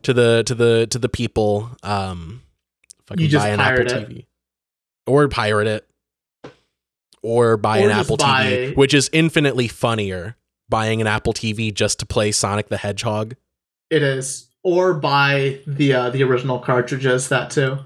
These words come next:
Speaker 1: Yeah, that too. Buy the original cartridges just to play them on the shitty, uh, like,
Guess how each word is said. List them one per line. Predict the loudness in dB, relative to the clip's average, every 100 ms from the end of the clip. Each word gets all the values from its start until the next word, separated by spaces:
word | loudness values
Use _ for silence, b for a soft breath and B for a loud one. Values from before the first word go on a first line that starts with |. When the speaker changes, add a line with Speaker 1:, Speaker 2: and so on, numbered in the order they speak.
| -18 _ _ _
Speaker 1:
Yeah, | -6 -2 0
that | -2 -6
too. | -14 -12 -14 -20 _ _ _ _ _ _ _
Buy | 0 2
the | 2
original | 4 2 2 0
cartridges | 0 -2 -2 -2 -2 0 -4 -10 _ _ -4
just | 0 0 0
to | -2
play | 0 0
them | 2 0 -2 -4
on | -4
the | -2
shitty, | 0 0 -2 -2 -2 -2 -2 -2 -4
uh, |
like, | -6 -8 -10